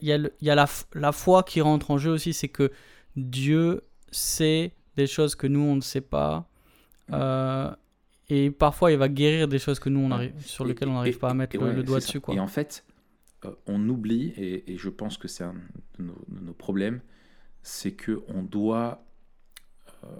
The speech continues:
Speaker 2: en fait, on, on, on pense qu'on est seul à devoir gérer nos émotions. Et en fait, Dieu change nos cœurs.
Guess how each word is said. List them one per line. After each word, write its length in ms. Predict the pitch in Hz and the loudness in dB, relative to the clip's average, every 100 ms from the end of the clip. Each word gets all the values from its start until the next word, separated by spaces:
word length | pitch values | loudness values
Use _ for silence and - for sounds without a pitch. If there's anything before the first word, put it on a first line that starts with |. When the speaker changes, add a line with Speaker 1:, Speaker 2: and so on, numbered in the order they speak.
| - | -16
Speaker 2:
en 80 | 90 | -10
fait, 200 | - 117 | -6 -4
on, 100 | 101 98 | -4 -6
on, 120 | 101 - | -8 -8
on 80 | |
pense 240 | 110 131 - | -6 -6 -4
qu'on 160 | 101 | -2
est 60 | 98 | -2
seul 340 | 98 - 120 | -2 -2 -2
à 40 | 101 | -2
devoir 380 | 90 101 98 98 | -4 -6 -6 -10
gérer 400 | 92 98 107 107 | -6 -4 -2 -2
nos 140 | 98 | -2
émotions. 400 | 92 92 87 - - _ _ _ - - _ _ _ | -2 -6 -8 -14 -20 _ _ _ -20 -20 _ _ _
Et 120 | - | -8
en 80 | 92 | -8
fait, 340 | 87 117 113 - - | -4 -4 -4 -10 -14
Dieu 300 | 92 87 117 | -12 -4 -2
change 580 | - - 123 95 78 - _ - | -2 -4 -4 -4 -8 -16 _ -14
nos 100 | 98 | -12
cœurs. 380 | - - - - | -10 -12 -16 -20